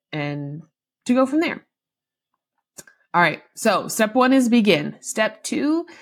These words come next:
we need to be aware of who you're talking to. So in the, in the theme of writing an amazing Facebook post, you can write whatever you want, right? There's no, there's no hard and fast rules, but to write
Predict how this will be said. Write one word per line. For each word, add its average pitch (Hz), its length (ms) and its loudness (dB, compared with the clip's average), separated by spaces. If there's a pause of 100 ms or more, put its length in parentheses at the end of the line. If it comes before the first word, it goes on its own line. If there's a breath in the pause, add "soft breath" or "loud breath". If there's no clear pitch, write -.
(460 loud breath)
we 190 80 0
need 220 160 2
to 269 80 4
be 247 140 2
aware 185 320 4
of 175 100 -2
who 185 100 2
you're 156 160 0
talking - 420 -10
to. - 260 -18 (220)
So 160 440 0 (280)
in 214 240 4
the, 196 500 2
in 202 120 4
the 214 80 4
theme 202 360 2
of 165 380 -4
writing 202 420 2
an 170 120 -2
amazing 185 1040 2 (300)
Facebook 143 320 -4
post, - 340 -2
you 208 100 -2
can 247 100 -2
write 302 200 2
whatever 247 300 2
you 165 140 2
want, 123 300 -10
right? 147 300 -6
There's 165 180 0
no, 208 280 4
there's 180 200 2
no 202 180 4
hard 160 200 4
and 143 80 -2
fast 135 240 2
rules, - 240 -8
but 135 140 -8
to 165 120 -4
write 170 440 2